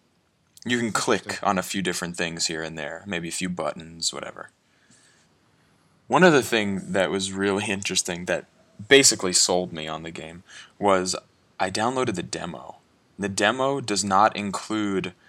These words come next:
Speaker 1: a single item from the game, you, you essentially walk into, like, a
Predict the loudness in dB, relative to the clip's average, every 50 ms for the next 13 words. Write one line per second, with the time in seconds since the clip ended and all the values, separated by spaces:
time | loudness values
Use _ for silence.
0 | _ _ _ -6 -2 -2 2 4 4 6 6 6 6 4 0 -2 0 2 2 2
1 | 2 2 0 -4 -8 _ _ _ 4 4 6 4 2 0 -2 -4 -8 -14 -20 -20
2 | _ _ -14 -8 -4 -2 -2 -2 -2 -4 -6 -8 -8 -10 -12 -14 -18 -20 -20 _
3 | _ -20 -20 -20 -20 _ _ _ -8 -4 -2 -2 -2 -2 -4 -6 -6 -4 -2 0
4 | 2 2 2 2 2 2 0 0 0 -2 -2 0 4 6 6 6 6 4 0 -4
5 | -4 -4 -4 -4 -2 -2 -2 0 0 -2 -2 -2 -4 -4 -2 0 0 -2 -2 -6